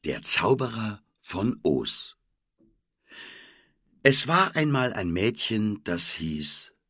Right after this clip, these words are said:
Dorothy. Dorothy lebte mit ihren Eltern auf einer kleinen Farm mitten in Amerika.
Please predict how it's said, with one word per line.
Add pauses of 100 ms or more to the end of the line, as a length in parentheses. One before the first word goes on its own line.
Dorothy. (840)
Dorothy (280)
lebte
mit
ihren
Eltern
auf
einer
kleinen
Farm
mitten
in
Amerika.